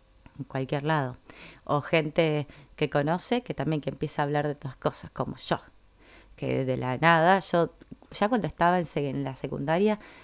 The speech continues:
me apasionaba el tema, pero era como que sentía que en el momento, viste, no me iba a dar la cabeza. Y llegó después en el momento justo,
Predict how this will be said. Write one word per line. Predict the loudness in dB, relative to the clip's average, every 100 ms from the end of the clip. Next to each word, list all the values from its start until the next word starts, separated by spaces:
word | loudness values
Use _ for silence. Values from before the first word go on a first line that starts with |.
| -20 -12 -2
me | 0
apasionaba | 0 -2 0 0 4 6 6
el | 2
tema, | 2 4 6 4 2
pero | -6 -4
era | -2
como | -2 -6 -6
que | -6
sentía | -4 -2 2 2 2
que | 0
en |
el | -2
momento, | -2 0 2 2 2
viste, | 0 -2 -2
no | -2
me | 0 0
iba | 0
a | 2
dar | 2
la | 0 -2
cabeza. | -2 -4 -8 -20 -20 -20 -20 -20 -20 -10
Y | -2 -2 -2
llegó | 0 2 4
después | 2 0 -2 -2
en |
el | -2
momento | 0 -2 -2 -4
justo, | -4 -6 -6 -10